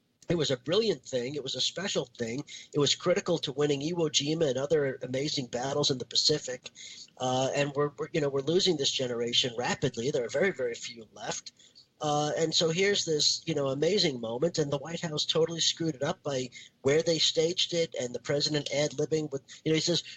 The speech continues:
"Oh, you know, we have this other member, uh, who's been long serving. Uh, they call her Pocahontas."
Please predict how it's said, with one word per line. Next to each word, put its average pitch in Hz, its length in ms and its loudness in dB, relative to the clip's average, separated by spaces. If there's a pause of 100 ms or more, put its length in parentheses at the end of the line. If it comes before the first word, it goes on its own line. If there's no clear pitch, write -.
(100)
"Oh, 196 180 4
you 190 120 2
know, 190 120 4
we 202 160 0
have 196 220 2
this 175 180 0
other 208 240 0
member, 156 520 -2
uh, 143 200 -2
who's 151 200 -6
been 139 240 -6
long 151 260 -2
serving. 156 600 2 (220)
Uh, 135 180 0
they 190 200 0
call 190 280 0
her 160 160 -4
Pocahontas." 180 680 -6